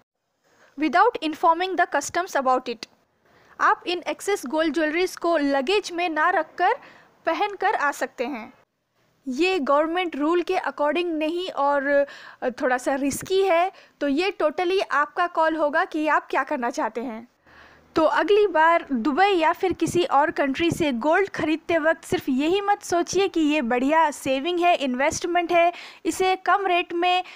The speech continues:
बाहर की कंट्री से खरीद कर इंडिया में ज़्यादा रेट में बेचकर प्रॉफिट कमाएंगे, बल्कि इंडियन गवर्नमेंट्स rules and regulation और कस्टम ड्यूटी चार्जेस को ध्यान में रखकर अपनी शॉपिंग कीजिए। तो ये था वीडियो about how much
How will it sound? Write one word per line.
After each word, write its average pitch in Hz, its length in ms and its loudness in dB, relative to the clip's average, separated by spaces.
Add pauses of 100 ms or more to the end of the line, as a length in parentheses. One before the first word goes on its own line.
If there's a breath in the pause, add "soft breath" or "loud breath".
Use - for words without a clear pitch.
(220 loud breath)
बाहर 339 280 4
की 381 120 -2
कंट्री 330 340 -2
से 370 140 -2
खरीद 349 420 -2
कर 320 180 0
इंडिया 294 440 0
में 320 220 0
ज़्यादा 262 320 0
रेट 311 240 -2
में 311 200 -2
बेचकर 311 500 0
प्रॉफिट - 460 0
कमाएंगे, 339 600 0 (760)
बल्कि 359 400 0
इंडियन 302 480 0
गवर्नमेंट्स 311 520 0
rules 339 340 0
and 294 140 0
regulation 311 720 0
और 285 180 2
कस्टम 381 460 -2
ड्यूटी 339 340 0
चार्जेस 320 640 -2
को 294 120 -2
ध्यान 262 300 0
में 285 180 0
रखकर 277 280 -2
अपनी 302 320 -2
शॉपिंग 294 420 -2
कीजिए। 233 420 -4 (640)
तो 311 80 2
ये 320 220 2
था 453 160 0
वीडियो 330 460 2 (140)
about 311 360 2
how 311 200 2
much 403 220 -2